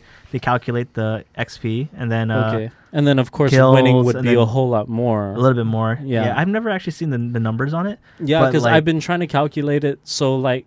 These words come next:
Speaker 2: you know, I'm trying to measure how, how long it would take me
Speaker 1: Yeah.
Speaker 2: to, to actually get up there just playing games versus trying to, um,
Speaker 1: Dude,
Speaker 2: complete the challenges.
Speaker 1: the thing that sucks, though, at least for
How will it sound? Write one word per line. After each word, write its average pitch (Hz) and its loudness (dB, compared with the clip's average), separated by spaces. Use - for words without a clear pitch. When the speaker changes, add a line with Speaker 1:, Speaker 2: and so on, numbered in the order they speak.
Speaker 2:
you 160 -6
know, 165 -2
I'm 143 -2
trying 156 -6
to 139 -2
measure 135 -2
how, 123 0
how 151 0
long 135 -2
it 147 -6
would 143 -6
take 156 -6
me 160 -6
Speaker 1:
Yeah. 120 -2
Speaker 2:
to, 135 -2
to 151 -4
actually 139 -4
get 156 2
up 175 0
there 131 0
just 139 -4
playing 139 -4
games 135 -2
versus 131 -4
trying 131 -6
to, 123 -10
um, 110 -4
Speaker 1:
Dude, 113 -2
Speaker 2:
complete 143 0
the 123 -4
challenges. 123 -6
Speaker 1:
the 120 -4
thing 135 -2
that 127 -2
sucks, - -8
though, 107 -4
at 113 -4
least 147 -4
for 110 -6